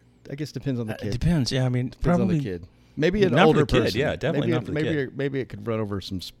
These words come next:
Speaker 1: specified grown-ups.
Speaker 2: Wow.
Speaker 1: You know, Darth could make that happen. So instead of running over <laughs> Darth, he could control who it went to.
Speaker 2: Right.
Speaker 1: So here's,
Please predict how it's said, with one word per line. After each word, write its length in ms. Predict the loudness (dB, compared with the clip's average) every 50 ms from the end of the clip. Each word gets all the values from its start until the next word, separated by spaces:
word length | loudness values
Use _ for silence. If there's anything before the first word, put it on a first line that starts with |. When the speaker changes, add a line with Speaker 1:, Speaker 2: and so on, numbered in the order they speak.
| _ _ -16
Speaker 1:
specified 600 | -12 -8 -6 -6 -6 -6 -8 -8 -8 -8 -8 -8
grown-ups. 580 | -8 -6 -6 -6 -8 -10 -14 -18 -20 -20 -20 -20 _ _ -20 -20 -20 -20 -20 -20 -20 -20 -20 -20 -20 -20 -16
Speaker 2:
Wow. 280 | -14 -14 -12 -14 -14 -16 -18 -20 -20 -20 _ _ _
Speaker 1:
You 100 | -10 -8
know, 240 | -8 -6 -8 -10 -12 -14 _ _ _ _ _ -20 -20 -20 -20 -14 -6 -4
Darth 320 | -2 -2 -2 -4 -8 -10
could 160 | -12 -10 -8
make 160 | -10 -10 -10
that 180 | -10 -12 -12 -12
happen. 300 | -14 -16 -18 -20 -20 -20 -20 -20 _ _ _ _ -6 -4
So 80 | -4 -6
instead 280 | -10 -6 -4 -4 -4
of 80 | 0 0
running 200 | 0 2 2 2
over 180 | 2 0 -2
<laughs> 0 |
Darth, 380 | -2 0 0 0 0 0 -2 -4
he 100 | -8 -10
could 200 | -10 -12 -16 -14
control 400 | -14 -16 -12 -10 -8 -8 -8 -8
who 100 | -8 -8
it 100 | -8 -8
went 220 | -6 -8 -8 -8 -10
to. 220 | -12 -12 -12 -12 -14 _ _ -12
Speaker 2:
Right. 240 | -10 -8 -8 -10 -10 -14 -6
Speaker 1:
So 140 | -2 0 2
here's, 320 | 2 0 -2 -4 -8 -12